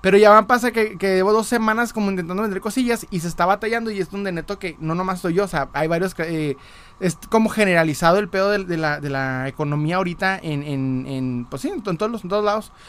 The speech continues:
Pero ustedes, ¿qué tal? ¿Cómo están? Déjenme ver si me escucho bien en YouTube, a ver si, sí, sí me escucho bien en YouTube. Nomás porque no, eh, llevan dos personas YouTube y luego se fue, se, se, eh, cortó la transmisión y luego volvió a pasar, pero bueno.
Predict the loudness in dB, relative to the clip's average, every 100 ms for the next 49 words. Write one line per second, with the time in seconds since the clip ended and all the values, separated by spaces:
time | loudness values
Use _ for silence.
0 | -8 -2 2 2 0 0 0 0 -4 -2
1 | -2 -4 -12 -8 -6 -6 -6 -4 -6 -8
2 | -8 -6 -6 -6 -6 -8 -12 -12 -12 -12
3 | -8 -6 -6 -8 -6 -6 -6 -10 -12 -18
4 | -20 -20 -20 -20 -8 -4 -4 -4 -6 -4
5 | 0 -2 -2 -4 2 4 4 2 0 0
6 | 0 -2 -2 0 -2 -2 -2 0 0 -2
7 | -4 -4 -6 -2 -2 -2 -6 -8 -6 -4
8 | -4 -4 -8 -14 -20 -20 -20 0 2 4
9 | 4 4 2 0 0 0 2 2 0 -4
10 | -6 -4 -2 -2 -4